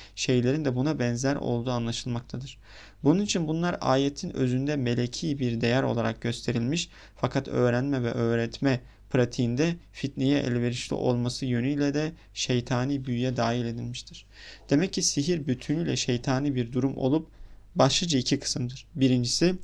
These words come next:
şeytanların sadece kendilerinden uydurdukları yalan ve düzmeceler.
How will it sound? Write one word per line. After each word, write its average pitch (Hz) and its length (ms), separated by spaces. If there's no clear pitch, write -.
şeytanların 131 680
sadece 156 420
kendilerinden 123 880
uydurdukları 123 640
yalan 120 380
ve 113 140
düzmeceler. 117 680